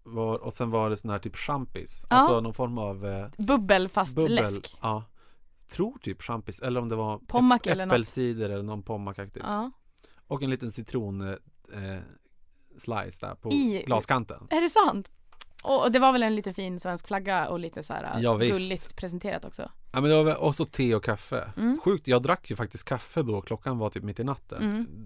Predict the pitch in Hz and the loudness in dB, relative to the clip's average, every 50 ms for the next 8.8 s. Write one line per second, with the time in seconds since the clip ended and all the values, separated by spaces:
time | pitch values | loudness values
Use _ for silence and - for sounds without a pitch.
0 | - - 131 135 143 160 165 160 147 - 147 139 - - 135 131 - - 135 127 | -12 -6 0 2 4 4 4 4 2 0 -2 -2 -2 0 -2 0 0 0 -2 0
1 | - 139 - - 165 147 - 131 123 127 139 165 151 123 104 95 - 98 98 98 | 0 -2 0 0 0 0 2 2 2 4 4 4 2 2 0 -2 -2 -2 -4 -4
2 | 98 101 113 - 214 214 226 226 220 104 98 95 92 - - - 143 101 76 69 | -6 -4 -2 0 2 2 2 2 2 2 2 0 0 0 2 2 2 2 2 -2
3 | - - - 104 101 220 247 - - - - - - - - - - - - - | -6 -4 -2 -2 -2 -2 -4 -6 -12 -18 -20 -20 -20 -20 -20 -20 -20 -20 -20 -20
4 | - - - - - - - - - 107 98 95 95 92 87 87 90 - - - | -20 -20 -20 -20 -20 -20 -16 -10 -8 -6 -4 -4 -4 -4 -6 -8 -10 -14 -18 -20
5 | - - - - - 135 110 - 123 123 113 104 101 95 - - - 110 101 92 | -20 -20 -20 -14 -12 -8 -4 -2 -2 -2 -2 -4 -6 -8 -10 -10 -6 -4 -4 -4
6 | 104 107 - _ - - - - - - 107 107 104 104 101 - - 117 107 - | -4 -8 -12 _ -20 -20 -20 -12 -8 -6 -4 -4 -4 -4 -4 -4 -6 -6 -8 -8
7 | - - 107 98 98 98 101 - - - - 262 196 - - - - 254 190 - | -10 -10 -8 -8 -6 -6 -6 -6 -2 2 2 2 2 2 0 0 0 0 -2 -2
8 | 151 131 139 127 110 104 101 101 - - - - 214 220 220 240 | -2 0 0 -2 -2 -2 -6 -8 -8 -8 -6 -4 -4 -4 -4 -4